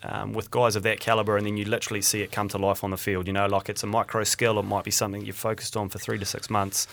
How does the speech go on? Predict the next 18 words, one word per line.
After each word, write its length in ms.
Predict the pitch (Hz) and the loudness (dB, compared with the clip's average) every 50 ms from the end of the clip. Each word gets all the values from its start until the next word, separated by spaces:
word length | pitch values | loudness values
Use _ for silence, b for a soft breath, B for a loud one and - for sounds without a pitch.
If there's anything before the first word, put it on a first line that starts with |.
| B B B B B | B B B B B
or 60 | - - | -4 0
something 280 | - 120 113 110 107 107 | 0 0 0 0 -2 -2
like 120 | 107 107 | 0 0
that. 160 | - 110 101 - | 0 0 0 0
But 100 | 110 104 | 0 2
then 140 | 123 123 | 2 2
to 100 | 120 123 | 4 6
see 400 | 110 - - 123 120 110 107 101 B B B B B B B B - | 6 8 8 8 6 6 4 0 B B B B B B B B 2
those 220 | - 127 127 127 | 6 6 6 6
boys 240 | 127 123 117 104 95 | 6 4 2 2 2
execute, 480 | 113 - - - - - 107 104 - - - _ - - | 0 -2 -2 -2 0 0 0 0 0 -6 -14 _ -16 -12
execute 400 | 123 - - - - - 113 104 | -8 -6 -6 -6 -4 -4 -2 -2
at 80 | 104 98 | 0 0
that 160 | - 101 95 - | -2 -4 -4 -4
from 180 | - 101 107 | -4 0 0
up 180 | 117 113 - - | 0 0 0 -2
in 80 | 117 | -2
the, 200 | 107 107 104 98 | 0 0 0 -2